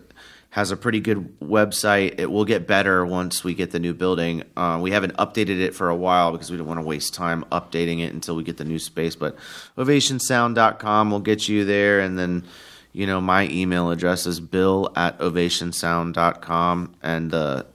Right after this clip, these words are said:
the studio telephone number is on the website. You can find us pretty easily through that. We also have Ovation Sound Facebook page, and,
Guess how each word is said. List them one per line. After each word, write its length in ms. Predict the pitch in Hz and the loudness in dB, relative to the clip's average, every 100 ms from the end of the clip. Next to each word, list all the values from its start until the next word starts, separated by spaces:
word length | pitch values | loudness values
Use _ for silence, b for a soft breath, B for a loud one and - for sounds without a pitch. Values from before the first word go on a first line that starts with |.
| - | -6
the 240 | 85 80 | -4 -2
studio 640 | - - 98 98 92 90 87 - - | -4 -4 0 2 4 2 -2 -16 -12
telephone 500 | - 92 92 - 90 | -2 0 0 -2 -4
number 300 | 87 87 87 | -2 0 2
is 120 | 87 87 | 2 0
on 120 | 85 | -2
the 80 | 85 | 0
website. 520 | 87 82 90 87 - B B B | 0 0 0 0 0 B B B
You 140 | - 117 | 2 2
can 180 | 117 98 | 2 0
find 280 | 95 92 | 0 2
us 120 | 92 - | 0 -2
pretty 340 | 87 90 - | -2 -2 -2
easily 460 | 87 87 87 87 87 | -2 -2 0 0 -2
through 240 | - 87 | -4 -4
that. 260 | 87 87 76 | 2 2 4
We 140 | 90 | 2
also 260 | 90 87 87 | 0 0 -2
have 260 | 85 76 - | -2 -2 -6
Ovation 500 | 82 85 82 - 78 | -2 0 0 -4 -4
Sound 360 | - 82 82 | -2 -2 -2
Facebook 500 | - 87 85 85 - | -2 -2 -2 -8 -6
page, 480 | 90 85 85 85 - | -2 0 2 0 -4
and, 240 | 69 73 | -6 -8